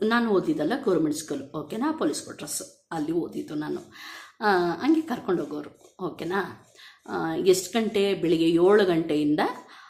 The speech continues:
ಹನ್ನೆರಡು ಗಂಟೆವರೆಗೂ ಸ್ಕೂಲ್ ಇದ್ದಿದ್ದು. ಆ, ಎಂಟನೇ ಕ್ಲಾಸಿಂದ ಹತ್ತನೇ ಕ್ಲಾಸಿಗೆ ಬರ್ತಲ್ಲ, ಆವಾಗ ಸ್ಕೂಲ್ ಇದ್ದಿದ್ದು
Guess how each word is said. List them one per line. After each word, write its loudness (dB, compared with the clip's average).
ಹನ್ನೆರಡು 4
ಗಂಟೆವರೆಗೂ -2
ಸ್ಕೂಲ್ -2
ಇದ್ದಿದ್ದು. -12
ಆ, -6
ಎಂಟನೇ 4
ಕ್ಲಾಸಿಂದ 2
ಹತ್ತನೇ 2
ಕ್ಲಾಸಿಗೆ -2
ಬರ್ತಲ್ಲ, -4
ಆವಾಗ 4
ಸ್ಕೂಲ್ 0
ಇದ್ದಿದ್ದು 0